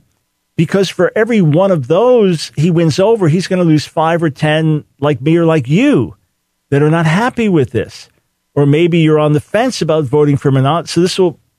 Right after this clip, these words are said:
say, "Ah, I'm not even gonna vote for this next election. I'm just gonna sit it out or put in a protest vote." So it, it could be a strategy. If so, it, it's misguided. All right. Um, here, May fourteenth,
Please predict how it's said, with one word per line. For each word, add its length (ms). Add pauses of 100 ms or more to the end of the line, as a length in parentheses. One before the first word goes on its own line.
say, 220
"Ah, 240
I'm 100
not 100
even 120
gonna 140
vote 200
for 120
this 180
next 220
election. 340
I'm 40
just 140
gonna 120
sit 240
it 100
out 300 (200)
or 60
put 160
in 60
a 40
protest 460
vote." 260 (760)
So 80
it, 220
it 120
could 200
be 100
a 60
strategy. 500
If 120
so, 200
it, 160
it's 160
misguided. 760 (280)
All 60
right. 220 (540)
Um, 500 (360)
here, 400 (720)
May 220
fourteenth, 680